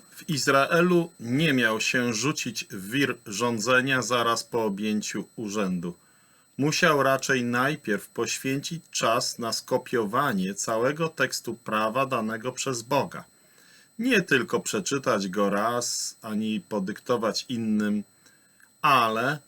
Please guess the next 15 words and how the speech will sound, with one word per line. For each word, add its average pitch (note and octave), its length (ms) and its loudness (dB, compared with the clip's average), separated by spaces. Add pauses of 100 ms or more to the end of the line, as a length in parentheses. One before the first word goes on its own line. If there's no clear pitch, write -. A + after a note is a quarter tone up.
(120)
zapisać C3 1080 0 (160)
go A#2 420 0
w - 100 -14
księdze G#2 580 0
własną D3+ 760 0
ręką. F#2+ 520 -2 (680)
To, B2+ 340 4 (440)
co A2+ 560 0 (120)
przepłynęło C3+ 1080 0
przez - 380 -6
palce, A2 760 -2 (560)
że G#2 260 -2
tak A2 460 -4
się A2+ 340 -2
wyrazimy, A2+ 800 -2